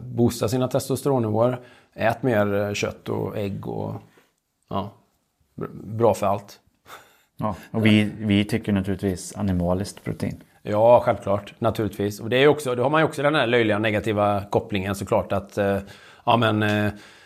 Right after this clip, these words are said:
Speaker 1: carnivore-kost, eh, <clears throat> ja, men det är så här, det är en manlig kosthållning, eller det är en, eh, det är så här,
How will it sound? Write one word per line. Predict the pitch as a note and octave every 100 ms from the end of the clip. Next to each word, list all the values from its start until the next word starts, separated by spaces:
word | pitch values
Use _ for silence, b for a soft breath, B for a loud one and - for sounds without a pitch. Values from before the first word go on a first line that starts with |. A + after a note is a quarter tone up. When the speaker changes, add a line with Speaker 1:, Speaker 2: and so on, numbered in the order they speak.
| B _
Speaker 1:
carnivore-kost, | - A2 G2+ G#2 G#2 A#2+ G#2 - -
eh, | A2+
<clears throat> | G#2+ A2 A2+ A2 G#2 G2+ - D#3+ D3+ D3+ A#2
ja, | A#2
men |
det | B2
är | B2
så | B2
här, | G#2+ -
det | A#2+
är |
en | B2
manlig | B2 C3 G#2+ G#2 G#2
kosthållning, | B2 - A2 G#2 G#2+ G#2+
eller | G#2 G#2+
det | G#2+
är |
en, | G#2 G#2+
eh, | G#2+ G#2 G#2+ G#2+ G#2 G#2 G2+ b _
det | - A#2
är |
så | G#2+
här, | G#2+ F#2+